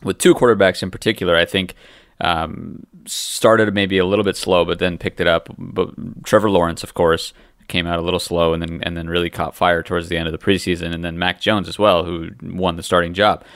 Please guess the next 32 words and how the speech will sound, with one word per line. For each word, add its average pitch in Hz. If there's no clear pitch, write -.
So 90
I 98
think, 101
uh, 90
while 135
it's 131
boring, 143
it's -
still 113
valuable 95
to -
have. 101
I 101
wouldn't 104
be 98
upset 95
if -
it 80
was 90
reduced 87
to, 85
like, 71
two 104
games, 104
just -
because 87
it 82
seems 82
like 82
less 85
and 80
less, 80